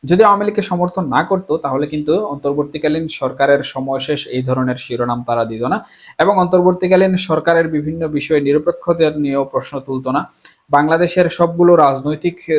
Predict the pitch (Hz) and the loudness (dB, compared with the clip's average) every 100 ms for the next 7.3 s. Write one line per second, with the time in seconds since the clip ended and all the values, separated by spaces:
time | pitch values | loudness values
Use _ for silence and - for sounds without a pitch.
0 | 135 123 147 156 180 170 151 120 120 135 | 0 0 0 2 -2 0 0 0 0 -2
1 | 185 175 156 147 139 - 131 135 127 123 | -2 -2 0 0 -2 -8 -4 -2 0 0
2 | 123 120 117 - 131 156 220 _ - _ | -2 -4 -6 -6 -4 -4 -6 _ -20 _
3 | _ _ 196 226 180 170 175 208 240 233 | _ _ 4 4 4 2 4 6 6 4
4 | 220 170 151 139 156 147 92 92 _ _ | 4 4 2 2 0 0 -4 -8 _ _
5 | _ _ 117 127 135 131 113 113 110 110 | _ _ -2 0 0 -2 -8 -6 -6 -4
6 | 196 - - - _ _ - 185 226 233 | -4 -4 -16 -20 _ _ -2 2 2 2
7 | 240 202 | 2 4